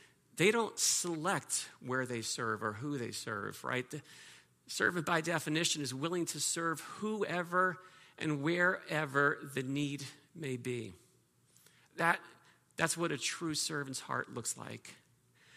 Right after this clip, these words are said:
And so to illustrate this point, to get this across to his thick-headed disciples, Jesus looks around the room and he finds a child. He picks the child up, he takes him in his arms, and he says, "Guys, this, this is what it's about.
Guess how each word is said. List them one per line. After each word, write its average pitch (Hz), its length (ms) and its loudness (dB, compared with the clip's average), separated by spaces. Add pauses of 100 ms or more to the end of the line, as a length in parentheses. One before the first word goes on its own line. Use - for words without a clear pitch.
(220)
And 139 80 4
so 196 160 10
to 214 160 8
illustrate 226 560 8
this 214 220 2
point, 170 460 2
to 185 80 2
get 208 320 -2
this 220 200 2
across 196 460 4
to 202 120 2
his 160 320 2 (300)
thick-headed 226 760 4
disciples, 196 840 6
Jesus 190 540 0 (340)
looks 196 260 2
around 190 240 2
the 185 100 4
room 160 340 2
and 151 80 4
he 147 60 2
finds 147 340 0
a 143 40 -6
child. 110 560 -4 (560)
He 175 120 0
picks 214 320 0
the 202 140 -2
child 156 500 0
up, 139 160 2
he 143 80 -4
takes 180 400 -2
him 175 100 -4
in 175 80 -2
his 160 160 -4
arms, 143 300 -2
and 143 100 -4
he 139 60 -4
says, 131 280 -4
"Guys, 147 320 -8
this, - 320 -8
this - 180 -8
is 160 100 -10
what 135 100 -14
it's 143 120 -12
about. 135 380 -14